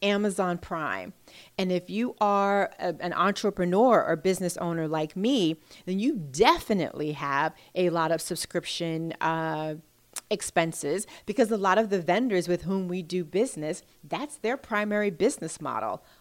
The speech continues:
understandably so. <laughs> Um, but those are just some of, you know, high level major shifts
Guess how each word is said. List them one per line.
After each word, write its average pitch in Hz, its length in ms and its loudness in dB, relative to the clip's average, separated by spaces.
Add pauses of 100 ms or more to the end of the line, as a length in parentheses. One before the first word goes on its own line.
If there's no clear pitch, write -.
(180)
understandably 170 800 -2
so. 214 640 4
<laughs> - 40 8 (960)
Um, 233 400 10 (800)
but 233 240 6
those 339 260 10
are 415 60 4
just 240 240 -2
some 208 220 0
of, 185 240 2
you 214 160 0
know, 165 420 2
high 262 380 4
level 175 580 4 (180)
major 214 520 2
shifts 180 500 0